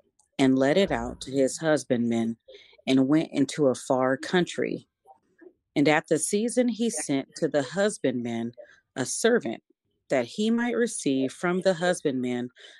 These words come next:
of the fruit of the vineyard. And they caught him, and beat him, and sent him away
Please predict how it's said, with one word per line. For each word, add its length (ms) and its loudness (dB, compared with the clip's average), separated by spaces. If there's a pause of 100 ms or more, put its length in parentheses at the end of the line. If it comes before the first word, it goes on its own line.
(120)
of 220 2
the 100 0
fruit 480 2
of 160 0
the 180 4
vineyard. 400 0 (1500)
And 160 4
they 140 6
caught 380 -4
him, 320 -10 (340)
and 200 -2
beat 240 -2
him, 280 -8 (440)
and 200 -2
sent 340 -2
him 180 2
away 420 2